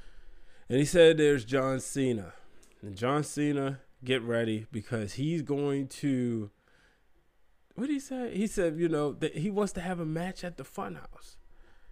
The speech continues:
And I thought that was very interesting. John Cena, Bray Wyatt at the Funhouse, you know, and,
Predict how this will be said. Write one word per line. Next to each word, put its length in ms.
And 100
I 40
thought 240
that 140
was 140
very 340
interesting. 480
John 320
Cena, 420
Bray 300
Wyatt 640
at 260
the 100
Funhouse, 920
you 100
know, 260
and, 380